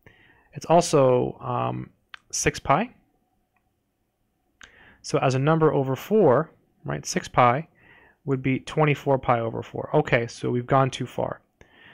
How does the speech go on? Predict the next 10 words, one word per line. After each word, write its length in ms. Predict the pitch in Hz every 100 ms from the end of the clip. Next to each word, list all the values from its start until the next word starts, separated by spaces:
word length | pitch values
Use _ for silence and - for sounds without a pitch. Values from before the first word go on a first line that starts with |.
| - -
So 180 | - 147
we 140 | 135
can 140 | 147 151
think 240 | - 208
of 120 | 220
this 200 | 165 180
angle 260 | 139 139 143
here, 380 | 127 120 127 - _ _ _ _ _ _ _ _ -
right 160 | 135
here, 280 | 147 120 131